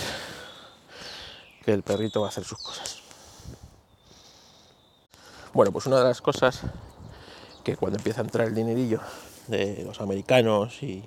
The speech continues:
y bueno, se empieza a reconstruir el país un poco, es el potenciar la industria del país, que estaba, pues, casi, bueno, inexistente. Bueno, pues una de las cosas que, que se,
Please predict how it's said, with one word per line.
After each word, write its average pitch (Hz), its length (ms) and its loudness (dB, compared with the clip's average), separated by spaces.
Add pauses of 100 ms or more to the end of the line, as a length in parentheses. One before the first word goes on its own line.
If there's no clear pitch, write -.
(640)
y - 60 -2
bueno, 104 180 -2
se 98 100 -10
empieza 107 600 -2
a 107 40 -6
reconstruir 107 720 -2
el 113 100 -4
país 110 260 -2
un 107 80 -4
poco, 135 280 0 (1000)
es 135 420 10
el 135 360 12
potenciar 110 480 6
la 127 80 8
industria 104 380 2
del 110 80 0
país, - 360 2 (1000)
que - 60 -4
estaba, 123 380 0 (840)
pues, - 200 -14
casi, - 240 0
bueno, 120 180 -6 (100)
inexistente. - 720 0 (460)
Bueno, - 220 4 (500)
pues 120 580 12
una 139 180 10
de 139 100 12
las 131 160 8
cosas - 280 -2 (1400)
que, 113 260 4
que - 140 -12
se, - 120 4